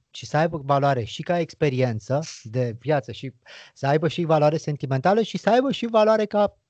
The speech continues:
ca obiect. Adică nu vom da cadouri mizerii. Vă promitem din suflet. Fiindcă nouă nu ne-ar plăcea să primim cadouri mizerii.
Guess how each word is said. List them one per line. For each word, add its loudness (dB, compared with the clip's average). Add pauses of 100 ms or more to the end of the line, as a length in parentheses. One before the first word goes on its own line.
ca 2
obiect. 2
Adică -4
nu 0
vom 2
da 0
cadouri -2
mizerii. -2
Vă 2
promitem 4
din 0
suflet. -6
Fiindcă 4
nouă 8
nu 4
ne-ar 6
plăcea 2
să -2
primim 4
cadouri 4
mizerii. -6